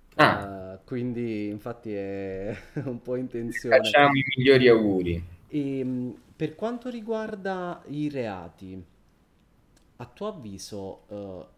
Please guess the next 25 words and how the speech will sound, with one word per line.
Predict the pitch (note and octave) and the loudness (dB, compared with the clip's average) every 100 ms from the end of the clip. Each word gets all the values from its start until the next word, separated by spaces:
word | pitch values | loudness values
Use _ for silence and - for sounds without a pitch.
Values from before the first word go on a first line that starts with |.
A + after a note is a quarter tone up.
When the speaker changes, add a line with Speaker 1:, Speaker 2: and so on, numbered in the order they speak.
| _ | _
Speaker 2:
ci | - - A#2 | -16 -14 -14
sono | - F3 G#3+ G3+ F#3 E3+ | -10 -8 -8 -8 -10 -10
ancora, | D3+ C#3 C3+ C#3+ C#3+ C#3 B2 A#2 A2 - F#2+ - _ _ _ | -10 -10 -8 -8 -6 -6 -6 -8 -10 -12 -20 -20 _ _ _
considerala | - A#2 C#3+ G#3 A3 G3+ F3+ | -10 -8 -6 -4 -4 -4 -4
una | E3 D#3 | -4 -4
chiacchiera | D3+ E3+ - E3 | -6 -10 -8 -10
da | D3+ C3 | -8 -8
bar, | A2+ F#2 G2+ | -10 -10 -12
quindi | A#2+ C3+ B2 | -10 -8 -8
non | B2 | -8
stiamo | C#3 - C3 B2 | -10 -12 -10 -12
qui | - B2 | -12 -8
a | A#2 A2 G#2 | -6 -8 -10
prendere, | - A2+ A2 G#2+ G#2+ G#2 G#2 G2 | -10 -10 -6 -6 -4 -4 -6 -10
diciamo, | G2 - G#2 G#2 G2+ G2+ F#2+ F#2 E2+ | -14 -12 -10 -8 -8 -8 -8 -10 -10
i | F2 F2+ F2+ | -12 -14 -12
dati | G2+ G#2+ - | -12 -12 -12
proprio | - G#2 G#2 | -12 -12 -12
certi | - A2+ G#2+ - | -12 -12 -12 -10
alla | G#2 | -10
mano, | G#2 G2+ F#2 | -8 -10 -10
la | A#2 | -12
tua | - A3 | -10 -10
sensazione, | F#3 C3+ - G2 - - E2 D#2+ E2+ - _ _ _ _ _ _ | -10 -12 -14 -18 -18 -18 -16 -16 -18 -20 _ _ _ _ _ _
eh, | - G#2+ G2+ | -14 -12 -12